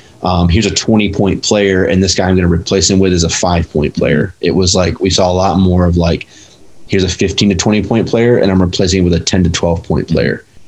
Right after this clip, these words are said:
And that point differential, um, in some games made a big difference, but in a lot of games you couldn't tell. And that was just kinda cool to see from a whole of how guys have really built, uh, their teams and how trades happened.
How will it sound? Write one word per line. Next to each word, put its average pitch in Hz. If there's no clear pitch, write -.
And 95
that -
point 104
differential, 90
um, 87
in 110
some 101
games 120
made 123
a 117
big 120
difference, 127
but 104
in 87
a 85
lot 90
of 95
games 92
you 90
couldn't 82
tell. -
And 87
that 92
was 92
just 90
kinda 92
cool 92
to 85
see 92
from 87
a 87
whole 90
of -
how 87
guys 90
have 92
really 90
built, 87
uh, 82
their 90
teams 92
and 95
how 107
trades 104
happened. 107